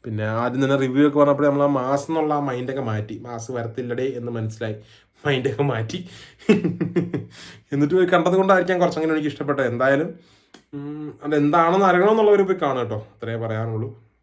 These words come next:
കുഴപ്പമില്ല. <laughs> തിയേറ്റർ എക്സ്പീരിയൻസ് ഒക്കെ ഉണ്ട്. ആ, ഉം, ഫ്രെയിമൊക്കെ അടിപൊളിയാണ്. നിറയെ ആളുകളൊക്കെ ഉണ്ട്. ഒരു കുറേ ആളുകളൊക്കെ പറയുന്നത് പെയിന്റിങ് പോലെ. പെയിന്റിങ് പോലൊക്കെ തോന്നും. നല്ല കളർഫുൾ സെറ്റപ്പ് ഒക്കെ അടിപൊളിയാണ്. കൊള്ളാം,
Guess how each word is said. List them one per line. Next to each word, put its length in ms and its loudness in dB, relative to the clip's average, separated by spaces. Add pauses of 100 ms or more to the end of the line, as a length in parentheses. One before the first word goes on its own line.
(140)
കുഴപ്പമില്ല. 400 0 (1120)
<laughs> 360 -2 (320)
തിയേറ്റർ 280 -4
എക്സ്പീരിയൻസ് 460 -4
ഒക്കെ 120 -2
ഉണ്ട്. 220 0 (140)
ആ, 100 -4 (440)
ഉം, 760 -14 (300)
ഫ്രെയിമൊക്കെ 400 -4
അടിപൊളിയാണ്. 640 -4
നിറയെ 160 -4
ആളുകളൊക്കെ 460 -2
ഉണ്ട്. 420 -8 (540)
ഒരു 140 -12 (640)
കുറേ 140 0
ആളുകളൊക്കെ 360 2
പറയുന്നത് 220 -2
പെയിന്റിങ് 440 -2
പോലെ. 180 -2 (180)
പെയിന്റിങ് 320 -4
പോലൊക്കെ 220 -2
തോന്നും. 260 -2
നല്ല 180 -6
കളർഫുൾ 360 -8
സെറ്റപ്പ് 300 -8
ഒക്കെ 240 -8
അടിപൊളിയാണ്. 340 -6
കൊള്ളാം, 280 -8